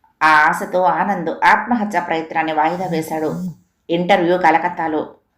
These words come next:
కలకత్తా నగరంలో ఒకరిద్దరు తెలిసిన మిత్రులున్నా తనున్న పరిస్థితిలో వాళ్ళు చూపే సానుభూతి భరించలేడు. అందుకే ఖర్చైనా సరే ఒక రోజు కోసం మంచి హోటల్లో దిగాడు.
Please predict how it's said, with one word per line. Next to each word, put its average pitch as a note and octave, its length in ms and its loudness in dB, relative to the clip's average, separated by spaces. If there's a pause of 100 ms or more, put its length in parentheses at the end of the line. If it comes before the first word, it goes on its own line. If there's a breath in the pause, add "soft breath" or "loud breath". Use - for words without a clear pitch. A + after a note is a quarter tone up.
(680)
కలకత్తా A3 580 2
నగరంలో G#3+ 360 0
ఒకరిద్దరు F3+ 480 0
తెలిసిన G#3 380 -4
మిత్రులున్నా F3 840 0 (300)
తనున్న F3+ 280 2
పరిస్థితిలో A#3+ 640 0
వాళ్ళు F3 320 4
చూపే F3 200 -2
సానుభూతి G#3+ 500 -2
భరించలేడు. F3 760 -4 (540)
అందుకే F#3+ 380 0
ఖర్చైనా G3+ 480 0
సరే F3 440 -2
ఒక E3+ 140 -4
రోజు F#3+ 240 0
కోసం F#3 360 0
మంచి E3 240 0
హోటల్లో F#3+ 420 0
దిగాడు. D#3 560 0